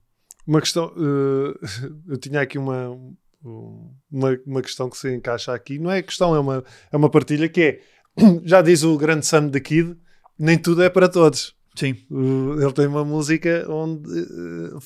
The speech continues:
Speaker 1: isto tá, tá muito bem explicado, nem tudo é para todos. Tu estavas a dizer, o, um tipo pode se-, querer ser astronauta,
Speaker 2: Uhum.
Speaker 1: não é? E, e pa-, e tem duas hipóteses.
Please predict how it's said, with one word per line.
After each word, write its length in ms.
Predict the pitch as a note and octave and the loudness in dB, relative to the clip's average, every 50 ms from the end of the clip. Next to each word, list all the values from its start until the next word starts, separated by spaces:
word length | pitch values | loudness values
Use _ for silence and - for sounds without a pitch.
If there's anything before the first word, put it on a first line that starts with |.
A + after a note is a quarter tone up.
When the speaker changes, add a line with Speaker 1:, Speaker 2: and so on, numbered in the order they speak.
| - - - | -20 -10 -2
Speaker 1:
isto 600 | F3 D3+ D#3 F3 - - - G3 G3+ G#3 G#3 A3+ _ - _ _ _ _ _ _ _ _ _ _ _ _ - D#3+ - | 0 2 2 2 0 -2 -4 -4 -4 -4 -6 -12 _ -20 _ _ _ _ _ _ _ _ _ _ _ _ -14 -2 0
tá, 180 | F#3+ F#3+ F#3+ F3+ | 2 2 2 2
tá 140 | - F#3+ | 0 -2
muito 180 | F3+ F#3 F#3 F3+ | -2 -2 -2 0
bem 100 | F#3+ F#3+ | -2 -2
explicado, 440 | F#3+ F#3+ - F#3+ F#3 G3+ G3 E3+ D3 | -2 -4 -8 -6 0 2 2 2 2
nem 120 | C3+ C3+ | 0 -2
tudo 180 | C3+ D#3+ D#3 F3 | -4 -4 -4 -4
é 40 | E3+ | -4
para 140 | F#3 F3+ | -4 -6
todos. 240 | F3+ F#3 F3+ D3+ A#2+ B2+ B2 A2+ | -4 -4 -6 -6 -6 -8 -8 -8
Tu 80 | A2+ B2+ | -8 -4
estavas 260 | B2+ D3 C#3+ C3 C3+ | 0 0 0 0 -2
a 60 | C#3+ | -8
dizer, 220 | C3 C3+ D3 C#3+ | -6 -6 -6 -6
o, 180 | C#3+ C#3 C3 B2+ _ _ _ _ _ _ _ - | -4 -6 -8 -10 _ _ _ _ _ _ _ -8
um 140 | C#3 C3+ C3+ - | -4 -4 -4 0
tipo 240 | - D3+ D3 D3+ | 0 0 -2 0
pode 220 | - D3+ C#3 B2+ C3 C3+ C#3 C#3 C#3 C#3 B2+ | 0 0 0 0 0 -4 -4 -4 -4 -6 -8
se-, 420 | - - - - C3+ C3+ C3+ C3+ C3+ | -10 -12 -14 -14 -16 -14 -14 -12 -10
querer 240 | - C#3 C#3 C3 | -6 -4 -4 -2
ser 220 | B2+ - C#3+ C3+ C3 | -4 -4 -4 -4 -4
astronauta, 680 | C3 B2+ - - C3+ C3 C3 B2 B2 A#2+ - D3 D3+ E3+ | -4 -8 -6 -6 -6 -6 -6 -8 -8 -10 -10 -12 -12 -8
Speaker 2:
Uhum. 260 | D3+ C3+ B2+ C3+ B2+ A#2 _ _ _ _ _ - C3 | -6 -6 -6 -6 -8 -10 _ _ _ _ _ -12 -8
Speaker 1:
não 120 | B2 A#2+ | -6 -6
é? 240 | A#2+ B2 C3 C#3 C#3+ - | -4 -4 -4 -6 -6 -6
E, 920 | D3+ C3+ C#3+ C#3+ C#3+ C#3+ C#3+ C#3+ C#3+ C#3+ D3 D3 D3 D3 D3+ D3+ - - - _ _ _ _ _ _ _ _ _ _ _ _ _ _ _ _ - | -6 -6 -4 -4 -4 -6 -6 -6 -8 -8 -8 -8 -10 -10 -10 -12 -14 -16 -20 _ _ _ _ _ _ _ _ _ _ _ _ _ _ _ _ -6
e 100 | E3 D3 | -6 -6
pa-, 240 | D3 - F3 E3 E3 E3+ | 2 4 4 4 4 0
e 120 | E3+ D3+ | -6 -6
tem 280 | B2+ - _ - F3 D#3+ | -6 -6 _ 0 0 2
duas 240 | D#3+ E3+ F3 D#3 E3+ | 2 0 0 0 0
hipóteses. 500 | G3+ F#3+ F3+ E3+ F3 F3 - - - | -2 2 4 2 2 2 0 -14 -16